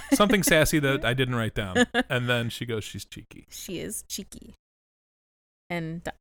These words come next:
Speaker 2: Leaky says she is cheeky. Um, he suggests Big
Speaker 1: So now
Speaker 2: D.
Speaker 1: you got Big D,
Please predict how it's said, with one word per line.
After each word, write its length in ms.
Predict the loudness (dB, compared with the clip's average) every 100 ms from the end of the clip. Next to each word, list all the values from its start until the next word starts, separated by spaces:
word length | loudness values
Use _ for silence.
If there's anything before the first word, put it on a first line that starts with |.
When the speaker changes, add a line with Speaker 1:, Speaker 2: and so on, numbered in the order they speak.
| -6
Speaker 2:
Leaky 280 | -4 -4 -6
says 220 | -8 -8
she 280 | -8 -6 -6
is 180 | -6 -10
cheeky. 480 | -12 -14 -12 -12 -12 _ -20 -20 -20 _ _ _ _ _ -20 _ _ -4
Um, 420 | -2 0 -2 -4
he 160 | -4 -4
suggests 720 | -4 -4 -2 -2 0 -4 -6
Big 160 | -4
Speaker 1:
So 40 | 0
now 80 | 2
Speaker 2:
D. 80 | 2
Speaker 1:
you 80 | 0
got 260 | -4 -6
Big 260 | -4 -4 -6
D, 360 | -6 -4 -6